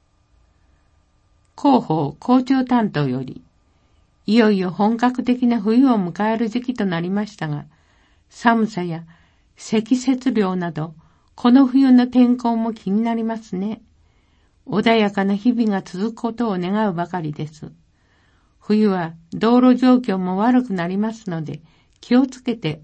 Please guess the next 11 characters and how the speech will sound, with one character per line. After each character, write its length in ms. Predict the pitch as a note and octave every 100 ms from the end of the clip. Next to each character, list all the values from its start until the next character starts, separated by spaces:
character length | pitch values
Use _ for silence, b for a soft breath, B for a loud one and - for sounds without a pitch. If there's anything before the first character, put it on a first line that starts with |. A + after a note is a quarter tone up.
| -
お 80 | D3+
出 100 | D#3
か 160 | D#3 D#3+
け 160 | -
く 140 | - D3+
だ 140 | D#3
さ 180 | - C#3+
い。 120 | - _ _ _ _ _ _ _ _ _ _ _ _ _ _ _ _ _ _ _ _ _ _ _ _ _ _ _ _ _ _ _ _ _ _ _ _ _ _ _ _ _ _ _ _ _ _ _
川 320 | - G#3+ A3+ A#3
岸 320 | A3+ - G#3+
神、 400 | - G#3 F3